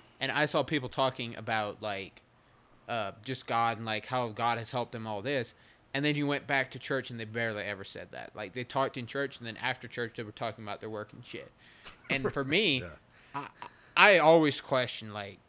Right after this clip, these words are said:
Speaker 1: "Okay, why? Why?" Like, I'm not afraid to ans-, ask questions. Like, if I wanna know something about you, I'll just ask you where people will assume. I'm just like,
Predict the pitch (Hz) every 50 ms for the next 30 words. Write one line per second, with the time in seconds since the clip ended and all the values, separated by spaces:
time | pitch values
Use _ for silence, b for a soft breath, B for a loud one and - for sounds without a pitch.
0 | _ _ _ - - 147 139 - 147 127 113 107 113 120 117 104 98 92 90 87
1 | 95 101 117 120 117 107 101 101 101 101 - - 143 156 160 156 151 135 - -
2 | 143 135 127 127 - 117 117 110 - - - 117 117 110 104 - - 120 120 113
3 | - - 98 101 101 95 101 - B B B B B B B - 127 - 139 139
4 | 139 135 127 123 107 107 117 131 139 143 135 127 135 147 151 147 - 135 117 -
5 | 117 110 107 107 107 107 - - 101 - 135 185 254 262 185 - - 123 139 151
6 | 151 143 - - 131 127 135 131 123 - 160 147 - 135 120 113 101 101 - -
7 | - 117 107 101 104 104 120 131 127 120 110 107 - 85 80 65